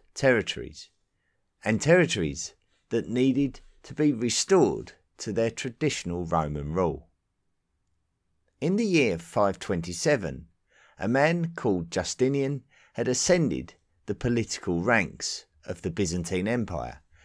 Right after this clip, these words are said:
to become the sole emperor. Justinian declared the intention for something called "renovatio Imperii Romanorum,"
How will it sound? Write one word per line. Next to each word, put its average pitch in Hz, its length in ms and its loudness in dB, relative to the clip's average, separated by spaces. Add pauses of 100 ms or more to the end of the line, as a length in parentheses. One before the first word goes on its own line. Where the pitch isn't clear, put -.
(120)
to 131 140 -2
become 117 480 2 (380)
the 135 100 2
sole 80 680 0
emperor. 82 520 -6 (1600)
Justinian 131 720 2
declared 90 520 0
the 87 140 0
intention 135 640 0
for 143 120 -2
something 90 540 -2
called 85 380 -2 (120)
"renovatio 117 1080 4 (100)
Imperii 127 760 4 (240)
Romanorum," 107 920 4